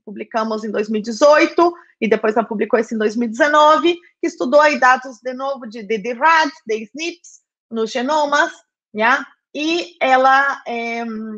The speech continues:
vimos primeiro aqui, temos esse de A P C, que é parecido aí com o P C A,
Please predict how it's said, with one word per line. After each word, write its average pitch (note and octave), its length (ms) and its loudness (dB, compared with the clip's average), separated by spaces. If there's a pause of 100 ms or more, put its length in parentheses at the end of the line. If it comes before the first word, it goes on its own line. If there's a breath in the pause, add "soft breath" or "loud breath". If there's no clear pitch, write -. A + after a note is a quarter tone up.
(380)
vimos C4+ 460 -2
primeiro A3+ 380 0
aqui, A3 320 0
temos G#3+ 300 -2
esse G#3+ 220 -6
de F#3 140 0
A B3+ 100 6
P C#4 160 2
C, F#4 500 2
que - 60 -10
é G#3 40 -12
parecido G#3 420 -4
aí A3 120 0
com G#3+ 160 -8
o G#3+ 40 -10
P A3+ 120 -6
C D4 140 -2
A, D#4 200 2